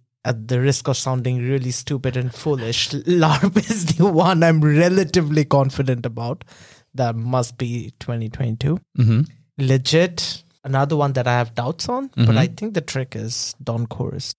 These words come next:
Speaker 2: I could have believed that all four of these were added before twenty twenty-two.
Speaker 1: Right.
Speaker 2: So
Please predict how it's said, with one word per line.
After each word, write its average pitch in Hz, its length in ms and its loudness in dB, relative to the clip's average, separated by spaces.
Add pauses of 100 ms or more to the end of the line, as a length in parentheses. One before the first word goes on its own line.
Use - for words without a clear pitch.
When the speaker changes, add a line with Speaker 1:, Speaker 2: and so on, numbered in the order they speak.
(120)
Speaker 2:
I 156 140 2
could 165 160 0
have 123 140 0
believed 127 500 2
that 110 240 0
all 107 160 2
four 202 320 0
of 117 140 0
these 101 400 0
were 123 180 0
added 104 320 2
before 139 360 0
twenty 101 260 0
twenty-two. 98 460 -6
Speaker 1:
Right. 120 300 2 (220)
Speaker 2:
So 104 640 0